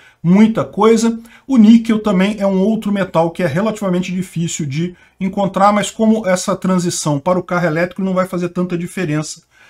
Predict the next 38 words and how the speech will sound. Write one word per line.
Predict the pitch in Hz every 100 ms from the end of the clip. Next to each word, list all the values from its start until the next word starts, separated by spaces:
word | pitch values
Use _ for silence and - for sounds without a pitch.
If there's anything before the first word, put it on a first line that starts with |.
| _ -
assim, | 170 - 139 107
né? | 143 190 - _ _ _ _ _ _ _ _ 180
Então, | 208 214 233 226 - _ _
esse | - -
é | 285
o |
problema | 240 233
que | 233
eles | 220
estão | 214
colocando. | 226 226 214 190
O |
que | 202
que | 240
eles | 233 -
falam | 190 180
aqui, | 156 - 123
ó? |
Esse | 151 -
outro, | 226 220 -
esse | 180 - 202
outro, | 202 220 202 185 160 139 139 143
ah, | 135 131 123 120 113 113 - _ _ _ _ _
é, | - 127 113 110 -
artigo | - 120 - 185 160
aqui | - 190
fala, | 190
deixa | 175 175 175
bem | 202
claro, | 202 151 135 113
né? | 135
O |
que | 160
eles | 214 208
falam | 214 214
é |
o | 214
seguinte, | 277 220 214 220